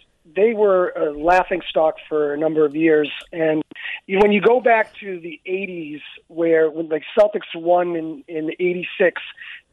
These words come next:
the, the, the, the city of Boston literally didn't have winning teams until, and winning a, an actual championship until the Patriots in two thousand and one. So what Bill Belichick did in two thousand one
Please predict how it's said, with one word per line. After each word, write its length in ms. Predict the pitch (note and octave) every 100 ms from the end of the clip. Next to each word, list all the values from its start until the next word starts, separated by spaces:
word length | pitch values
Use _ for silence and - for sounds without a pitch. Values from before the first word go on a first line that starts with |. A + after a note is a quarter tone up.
| _
the, 100 | E3+
the, 280 | D#3+ D#3+ F3
the, 340 | E3 E3+ F3 C#3+ _
the 200 | F#3 F3 E3
city 180 | - D4
of 60 | G3
Boston 440 | G3+ A#3 A3 E3+
literally 260 | F#3+ G3 F3+
didn't 240 | F3+ E3+
have 220 | F3+ F3 D3 D3
winning 680 | D3+ D#3 F3 F#3 F3+ D#3+ C#3
teams 380 | - G#3+ F3 D3+ - - -
until, 580 | D#3+ - A#3 G#3 F3+ - - - - _
and 240 | F#3 F3+
winning 220 | F#3 F#3+ F3
a, 200 | D#3 F3
an 140 | E3+
actual 320 | E3+ F#3 E3
championship 480 | - A#3 G#3+ F3 E3 -
until 320 | D#3+ F#3+ F#3
the 60 | E3+
Patriots 440 | G3 G3+ G3 F#3
in 80 | D#3+
two 140 | -
thousand 360 | F#3 F#3 E3+ E3
and 100 | D#3+
one. 240 | F3 F#3 - _ _ - _
So 100 | G#3
what 400 | F3+ F3+ C4+ -
Bill 200 | F3+ A#3+
Belichick 520 | F#3 A3+ A3 - G3+ D3 -
did 340 | G#3 F#3 D#3 -
in 220 | F#3 F3+ F3
two 100 | G#3
thousand 380 | F#3+ F#3 F3+ E3+
one 360 | F3 F#3+ E3